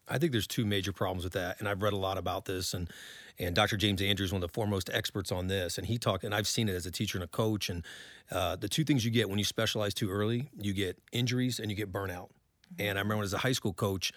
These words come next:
by the time kids were juniors or seniors and soccer players, and they played s-, soccer year-round for eight years, they're done. They're kinda start checking out, or they just don't wanna play, or as soon as high school's over, even if they're good enough to go to college, they're like, "I'm done."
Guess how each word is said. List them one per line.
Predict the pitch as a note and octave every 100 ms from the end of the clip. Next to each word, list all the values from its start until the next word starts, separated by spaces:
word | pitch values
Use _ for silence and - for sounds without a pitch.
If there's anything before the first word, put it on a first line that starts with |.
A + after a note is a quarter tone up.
| - - - -
by | G#2+
the | B2+
time | A#2+
kids | B2+ G#2
were |
juniors | F2+ G#2 A2+ F#2
or |
seniors | - A2 G2+ F2+
and | F2+
soccer | - G#2 G#2+
players, | G2 F#2 F#2
and |
they | F2+
played | G2 F2+
s-, | - -
soccer | - G#2+ G2 G#2+
year-round | G2+ G2+ F#2+ G2 G2
for | - F#2+ F#2 -
eight | G#2
years, | G#2 G2+ F2 E2+ - - - - - _ -
they're | F2+ F#2+ G#2
done. | F2+ F2 A#2 G#2
They're | E2
kinda | - - A#2+
start | G2+ -
checking | A2 G#2+ F#2
out, | G#2 G2
or |
they | F#2
just | F2+
don't | G#2
wanna | F#2 F2+
play, | A#2 G#2
or | F2+
as |
soon | - A2+
as | F#2
high | G#2+
school's | G2 F#2 E2+
over, | G#2+ B2 F#2+ E2+ -
even | A2+ A2
if |
they're | G#2+ E2
good | E2+ B2
enough | C3+
to | G#2+
go | F#2+
to |
college, | F#2 F2+ D#2+
they're | F#2
like, | E2+ F#2
"I'm | F#2
done." | F#2 F2 D#2